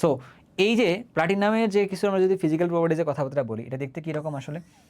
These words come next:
সিলভার and হোয়াইট কালারের মতো একটা শেপ, মানে মিক্স থাকে, এটা একটা ধাতু হিসেবে কাজ করতেছে আর কি, একটা ধাতু। আর এটা হচ্ছে highly unreactive, বারবার যে কথাটা বলতেছিলাম, এটা হচ্ছে সহজে কারোর সাথে বিক্রিয়া করতে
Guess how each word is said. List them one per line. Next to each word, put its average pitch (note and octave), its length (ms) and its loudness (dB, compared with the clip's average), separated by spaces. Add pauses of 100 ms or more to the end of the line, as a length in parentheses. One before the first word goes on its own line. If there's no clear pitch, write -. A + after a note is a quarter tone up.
(140)
সিলভার F3 480 0
and C#3 520 -8
হোয়াইট C3 320 0 (200)
কালারের B2 380 -2
মতো A#2 380 -10
একটা A2+ 340 -10
শেপ, A#2 280 -8
মানে A2+ 300 -8
মিক্স A#2+ 220 -6
থাকে, A2 240 -10 (340)
এটা C#3 160 -4
একটা B2+ 140 -6
ধাতু B2+ 280 -2
হিসেবে C3+ 320 -6
কাজ - 180 -8
করতেছে G2 360 -14
আর G2 60 -12
কি, - 100 -18
একটা F2 220 -16 (400)
ধাতু। B2+ 220 -2 (840)
আর C#3+ 120 2
এটা D#3+ 140 4
হচ্ছে F3 160 0
highly D3+ 360 2
unreactive, B2+ 300 -2
বারবার A#2+ 240 0
যে D3 80 -2
কথাটা C#3+ 240 -4
বলতেছিলাম, C3+ 380 -8
এটা B2+ 160 -4
হচ্ছে D3 160 -8
সহজে B2 260 -6
কারোর A#2+ 140 -4
সাথে C3+ 180 -8
বিক্রিয়া A#2+ 300 -4
করতে A#2 240 -8